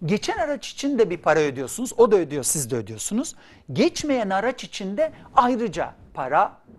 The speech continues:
ödüyorsunuz. Neden? Hesapsızlık ve kitapsızlık yüzünden.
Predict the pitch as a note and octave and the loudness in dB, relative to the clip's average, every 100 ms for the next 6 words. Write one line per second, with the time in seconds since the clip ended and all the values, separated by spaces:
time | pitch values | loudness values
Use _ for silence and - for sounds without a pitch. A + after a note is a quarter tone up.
0 | - E3+ B2+ C3 - - - - - _ | -12 -10 -8 -8 -10 -12 -12 -14 -14 _
1 | _ _ - A#3+ C4 D#4 F4 _ _ _ | _ _ -4 0 0 -2 -4 _ _ _
2 | - - A3 - G#3+ E3+ - - A3+ - | -20 -18 -16 -16 -14 -14 -16 -16 -16 -8
3 | F#3 - D3+ A#2+ - B2 - - | -6 -6 -10 -12 -16 -18 -18 -20